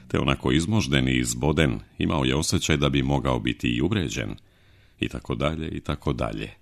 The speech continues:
Holanđani na Sigligetu. Sednem u njihova kola i vodim ih u obilazak poluostrva. Ogroman crnomanjasti muškarac, fotoosetljiva sočiva naočara.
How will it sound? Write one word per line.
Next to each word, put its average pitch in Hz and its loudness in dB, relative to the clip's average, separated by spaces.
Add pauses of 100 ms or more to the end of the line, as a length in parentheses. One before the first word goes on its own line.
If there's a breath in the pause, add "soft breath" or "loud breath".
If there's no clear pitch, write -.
(2000 soft breath)
Holanđani 82 4
na 67 0
Sigligetu. 67 2 (640 soft breath)
Sednem 80 2
u 73 4
njihova 73 2
kola 90 2
i 92 0
vodim 82 2
ih 62 0
u 69 4
obilazak 69 2
poluostrva. 67 0 (1000 loud breath)
Ogroman 73 4 (180)
crnomanjasti 69 2
muškarac, 65 0 (180)
fotoosetljiva 95 2
sočiva 78 2
naočara. 58 -2